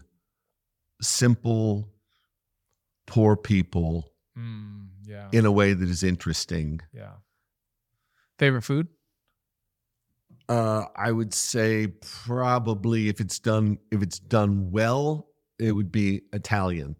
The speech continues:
Speaker 2: Least
Speaker 1: Wor-,
Speaker 2: favorite food?
Speaker 1: uh, Italian if it's done poorly.
Speaker 2: <laughs>
Speaker 1: Yeah.
Speaker 2: Favorite book of the Bible?
Speaker 1: Favorite book of the Bible would be James.
Speaker 2: Uh, you memorized that at a young age.
Speaker 1: Yes.
Speaker 2: Favorite book of the Bible that you preached through?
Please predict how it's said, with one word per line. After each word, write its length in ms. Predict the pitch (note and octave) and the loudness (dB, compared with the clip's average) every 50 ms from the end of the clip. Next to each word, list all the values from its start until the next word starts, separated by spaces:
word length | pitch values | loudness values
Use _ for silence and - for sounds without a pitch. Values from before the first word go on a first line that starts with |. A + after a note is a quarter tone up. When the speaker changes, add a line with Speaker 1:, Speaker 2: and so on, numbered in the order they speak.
| _ - | _ -6
Speaker 2:
Least 260 | B2 C3+ C#3+ C3 A2+ | -2 0 0 2 4
Speaker 1:
Wor-, 120 | B2 C#3+ | 4 4
Speaker 2:
favorite 220 | A#2+ A#2 A#2 G#2+ G2+ | 4 2 -2 -6 -8
food? 260 | - A#2+ A2 A2 A2+ - _ | -10 -10 -10 -12 -12 -14 _
Speaker 1:
uh, 60 | - - - _ - | -14 -14 -14 _ -6
Italian 600 | G#2 G#2 - - G2+ G#2+ A2 G#2+ G2+ G#2+ G#2 G2+ | -6 -6 -4 -2 0 2 2 2 2 0 0 0
if 140 | G2 F2+ - | -2 -2 -2
it's 220 | G#2 F#2+ - - | -4 -6 -6 -6
done 220 | - G2+ F#2+ F#2 F2+ | -4 -4 -2 -2 -2
poorly. 420 | F2 - F2 E2 D2+ D2+ D2+ D2+ D2+ - | -4 -4 -4 -2 -2 -2 -2 -4 -4 -8
Speaker 2:
<laughs> 180 | - - - - | -12 -8 -4 0
Speaker 1:
Yeah. 320 | F#3 C#3+ A2+ G2 D#2 D2 - - - - - - _ _ _ | 0 2 2 0 0 -4 -8 -12 -20 -20 -20 -20 _ _ _
Speaker 2:
Favorite 300 | - D#3 D#3 D#3 F3+ D#3 | 0 2 2 2 2 0
book 220 | C3 C#3+ D3 B2+ | 0 -2 -2 -2
of 80 | C#3 C3 | -2 -2
the 80 | B2+ A#2 | -4 -2
Bible? 500 | A2+ A#2 A#2+ D#3+ E3 - - - - _ _ _ _ _ _ _ _ _ _ _ _ _ _ | -2 -2 -2 -2 -4 -6 -12 -16 -20 _ _ _ _ _ _ _ _ _ _ _ _ _ _
Speaker 1:
Favorite 380 | _ - - F3+ E3+ D#3+ D#3 B2+ | _ -4 0 0 2 2 0 0
book 120 | C3+ D3 C3 | 0 0 0
of 60 | A2+ | -2
the 60 | B2 | -2
Bible 280 | A#2+ C3 B2+ A#2 G#2+ G#2+ | 0 0 0 0 0 -2
would 60 | G2+ | -2
be 140 | F#2+ G2+ F#2+ | -4 -4 -4
James. 640 | E2 - G#2+ G2+ G2 G#2+ B2 C#3+ E3 D#3+ - - - - - - - _ _ _ _ _ - - _ _ _ _ _ - | -2 0 0 2 2 2 2 0 0 -2 -4 -6 -8 -12 -20 -20 -20 _ _ _ _ _ -20 -20 _ _ _ _ _ -4
Speaker 2:
Uh, 340 | D#3 C#3 B2+ B2 A#2+ A#2+ A2+ F#2 | -2 0 2 2 0 0 -2 -6
you 100 | C3 C3+ | -8 -6
memorized 460 | B2+ C3+ C#3 C3+ C3+ C3 B2 B2 A#2 | 0 0 2 2 2 2 0 0 0
that 100 | B2 A#2+ A2+ | 0 0 0
at 140 | A2+ G#2+ | 0 -2
a 40 | G#2+ | -2
young 220 | A2 A2 A2 A2 A2 | -2 -2 -2 -2 -2
age. 500 | B2 C#3 C3 - - - - - - - | -2 -4 -6 -8 -12 -16 -18 -18 -16 -10
Speaker 1:
Yes. 500 | - A2 G#2+ G#2 F2 F2+ A2 - - - - _ _ _ | -4 0 0 0 0 0 -4 -6 -8 -10 -14 _ _ _
Speaker 2:
Favorite 340 | - - D#3 D#3 D3+ D#3+ C3+ | 0 2 2 2 2 2 0
book 180 | A#2+ D3+ D3 | -2 -2 -2
of 80 | C#3 C3+ | -2 -2
the 60 | C3 | -2
Bible 260 | A#2+ B2+ B2+ B2+ B2+ | 0 0 0 0 0
that 120 | B2 B2 A2 | -2 -2 -4
you 160 | A#2+ B2 A#2+ | -6 -8 -10
preached 440 | - - - C#3+ C#3 B2 - - - | -12 -8 -4 -4 -2 -2 -4 -6 -8
through? 280 | G#2+ G#2 G2+ A2 C3+ | -8 -8 -8 -8 -10